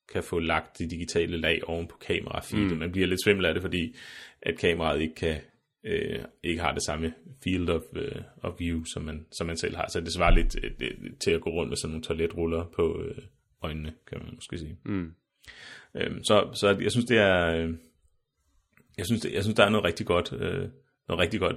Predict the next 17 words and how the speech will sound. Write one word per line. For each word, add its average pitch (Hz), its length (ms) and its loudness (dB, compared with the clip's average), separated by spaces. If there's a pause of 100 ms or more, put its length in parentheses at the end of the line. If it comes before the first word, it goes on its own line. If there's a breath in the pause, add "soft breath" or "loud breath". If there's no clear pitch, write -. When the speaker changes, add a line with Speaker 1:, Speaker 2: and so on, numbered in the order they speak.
(120)
Speaker 1:
per-, - 240 -4
perspektiv - 500 -2
på 101 80 -8
det 90 180 -2
her 82 100 -8
egentlig. 80 400 -6 (1300 soft breath)
Øhm, 82 320 -2
og, 85 240 -4
men, 90 300 0
men 90 140 2
især, 87 320 2 (200)
is-, 90 260 -4
især 90 280 0
i 82 80 -6
forhold 78 320 -4
til, 85 300 -8 (140)
øh, 80 160 -8